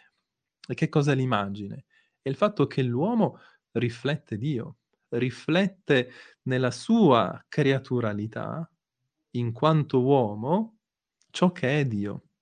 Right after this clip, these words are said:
Non perché è identico a Dio, ma perché appunto è un'immagine, è, è un, una espressione di ciò che è Dio. Allora, questa, l'uomo è immagine di Dio in tutto ciò che è,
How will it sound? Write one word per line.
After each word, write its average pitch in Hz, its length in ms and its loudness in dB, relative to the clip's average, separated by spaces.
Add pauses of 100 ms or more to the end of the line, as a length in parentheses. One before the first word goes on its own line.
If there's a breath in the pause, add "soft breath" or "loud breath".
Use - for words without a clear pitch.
(640 soft breath)
Non 190 460 10
perché 131 440 2
è - 20 6
identico 123 720 2
a 101 60 -4
Dio, 117 520 -4 (200)
ma 117 140 -2
perché 147 380 2
appunto 156 420 -2
è 151 40 0
un'immagine, 113 880 -4 (520 soft breath)
è, 170 420 2
è 160 180 2
un, 151 540 2 (880)
una 143 200 2
espressione 147 880 2
di 110 140 -4
ciò 110 180 -6
che 104 180 -10
è 107 40 -8
Dio. 104 280 -8
Allora, 214 340 6 (320 loud breath)
questa, 127 1000 0 (220 loud breath)
l'uomo 190 460 6 (300 loud breath)
è 147 100 -4
immagine 160 800 2
di 135 180 -2
Dio 156 220 2
in 143 200 0
tutto 269 320 0
ciò - 180 -4
che - 160 -6
è, 156 260 -6